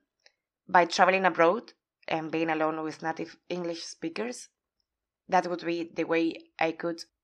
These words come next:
improve my English faster and in a more efficient way. Third one is to be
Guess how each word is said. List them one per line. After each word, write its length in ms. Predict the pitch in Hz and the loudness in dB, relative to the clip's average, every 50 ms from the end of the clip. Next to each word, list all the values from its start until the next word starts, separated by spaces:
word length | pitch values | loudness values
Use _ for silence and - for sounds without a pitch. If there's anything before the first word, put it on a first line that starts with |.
| _ _ | _ _
improve 640 | - 170 165 165 - 160 160 156 - - - - _ _ _ - | -8 -8 -8 -8 -6 -4 -4 -4 -6 -8 -14 -18 _ _ _ -18
my 160 | - 165 160 160 | -12 -10 -10 -8
English 300 | 165 165 170 165 - - _ - - - - | -6 -6 -6 -8 -8 -12 _ -20 -20 -6 2
faster 460 | - 151 156 156 - 220 247 262 262 - _ - - - - _ _ - | 2 2 2 2 -2 -4 -4 -4 -6 -10 _ -20 -20 -20 -20 _ _ 0
and 380 | 165 175 175 175 175 170 - - - | 2 2 2 2 0 -4 -8 -10 -8
in 200 | 175 170 170 160 | -6 -4 -2 -2
a 60 | 156 | -2
more 260 | 165 170 170 175 - - | 0 2 2 2 2 2
efficient 600 | 170 165 - - 165 165 165 - 165 151 143 - | -4 -6 -6 -8 -8 -6 -6 -6 -8 -8 -8 -6
way. 320 | 151 147 143 - - - _ _ _ _ _ _ _ _ _ _ _ _ _ _ _ _ - | -4 -4 -4 -6 -8 -14 _ _ _ _ _ _ _ _ _ _ _ _ _ _ _ _ -2
Third 320 | - 190 185 190 185 190 190 | 4 8 8 8 8 8 6
one 220 | 208 208 220 214 | 4 4 4 0
is 280 | - 180 180 175 - - | -4 -6 -6 -6 -8 -10
to 100 | - 165 | -8 -6
be 320 | 170 185 185 - - - | -6 -6 -8 -10 -12 -16